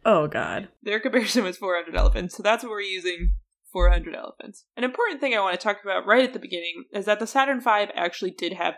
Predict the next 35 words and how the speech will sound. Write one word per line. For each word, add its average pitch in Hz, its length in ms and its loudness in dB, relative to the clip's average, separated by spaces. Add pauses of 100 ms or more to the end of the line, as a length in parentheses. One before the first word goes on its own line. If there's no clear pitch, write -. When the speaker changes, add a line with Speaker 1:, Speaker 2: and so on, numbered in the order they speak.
Speaker 2:
two 170 200 -8
variants. 160 540 -10 (200)
It 202 100 -2
had 202 160 2
the 202 80 -4
variant 254 400 0
that - 180 -8
carried 220 280 -2
the 190 60 -4
lunar 170 200 -6
module, 185 560 -4
which 175 160 -4
was 170 140 -6
three 240 160 -4
stages. 170 580 -6 (680)
There 208 100 0
was 196 80 -2
also 226 240 4
a - 60 -2
second 285 400 0
variant 185 500 -6
that - 140 0
launched 170 260 -4
Skylab. - 600 0 (680)
We 370 140 6
talked 403 240 0
about 381 200 4
Skylab, 294 520 2
I 214 40 0
think, 233 220 -2
in 220 60 0
the 175 100 0
space 208 400 -2
medicine 226 360 -2
episode 349 560 -2